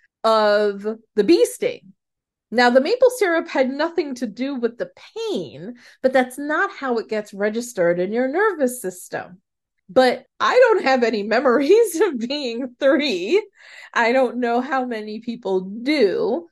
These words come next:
So that may not be something that you remember when you're thirty-five. You may just, "Ugh, and I don't touch maple syrup. That stuff is gross. Like, take it away from me."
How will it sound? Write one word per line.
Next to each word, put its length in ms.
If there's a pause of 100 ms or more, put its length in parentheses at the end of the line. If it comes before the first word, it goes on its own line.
So 180
that 280
may 140
not 280
be 240
something 560
that 140
you 140
remember 600
when 180
you're 140
thirty-five. 840 (460)
You 200
may 160
just, 380 (240)
"Ugh, 280 (220)
and 180
I 220
don't 220
touch 340
maple 240
syrup. 360
That 200
stuff 320
is 120
gross. 440
Like, 200
take 220
it 60
away 300
from 300
me." 280